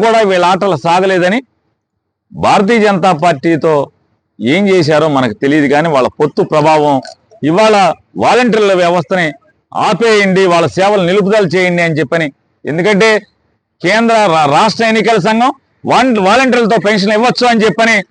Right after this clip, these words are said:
ఇరవై తొమ్మిదో తారీఖు, ముప్పైవ తారీఖు చెప్తే, ఒకటో తారీఖు వచ్చేప్పటికి కేంద్ర ఎన్నికల సంఘమేమో నిమ్మగడ్డ రమేష్ కుమార్ అతను పిటిషన్ ఇచ్చాడు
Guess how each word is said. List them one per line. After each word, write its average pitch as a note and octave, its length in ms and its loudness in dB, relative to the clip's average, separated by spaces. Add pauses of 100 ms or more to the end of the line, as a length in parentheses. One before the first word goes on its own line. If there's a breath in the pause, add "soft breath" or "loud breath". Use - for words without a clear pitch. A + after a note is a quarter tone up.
(680)
ఇరవై F#3 260 0
తొమ్మిదో G3+ 380 0
తారీఖు, F3 320 0
ముప్పైవ E3+ 380 -2 (100)
తారీఖు E3+ 280 0
చెప్తే, D3 280 -2 (640)
ఒకటో B3 280 2
తారీఖు B3 340 0
వచ్చేప్పటికి A3 580 0 (480)
కేంద్ర C4+ 280 2
ఎన్నికల A#3+ 400 2
సంఘమేమో G#3+ 420 0 (380)
నిమ్మగడ్డ A#3+ 340 0
రమేష్ A#3 280 0
కుమార్ G#3+ 260 0
అతను F#3 280 0
పిటిషన్ F#3 420 -2
ఇచ్చాడు A#3+ 280 0